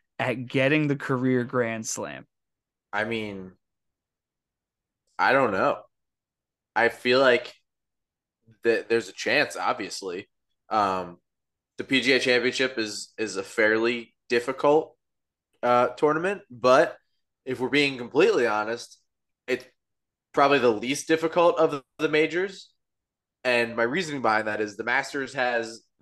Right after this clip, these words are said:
Speaker 2: the allure of the Masters. So there's a lot of just mental and pressure there. Um, the U S Open is usually something to do with, like, really high rough or just, like, difficult, like, course conditions in general, rain, stuff like that.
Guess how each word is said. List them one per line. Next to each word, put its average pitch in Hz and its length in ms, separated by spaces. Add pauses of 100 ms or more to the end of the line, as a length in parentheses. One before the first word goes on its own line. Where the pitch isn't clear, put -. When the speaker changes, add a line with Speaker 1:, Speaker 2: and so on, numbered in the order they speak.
Speaker 2:
the 107 440 (400)
allure 120 440
of 113 200
the 113 100
Masters. 98 640
So 107 160
there's 101 180
a 113 40
lot 110 160
of - 220
just - 280
mental 107 400
and 95 160 (180)
pressure 101 380
there. 101 500 (400)
Um, 107 460 (360)
the 113 140
U 135 220
S 156 160
Open 139 340
is 104 160
usually 120 640 (200)
something 123 440
to 123 80
do 123 200
with, 117 180
like, 107 160
really 113 260
high 113 220
rough 110 300
or 107 80
just, 98 200
like, 104 200
difficult, 107 540
like, 98 160
course 110 260
conditions 98 460
in 90 100
general, 98 420
rain, 90 280
stuff 87 220
like 85 140
that. 107 280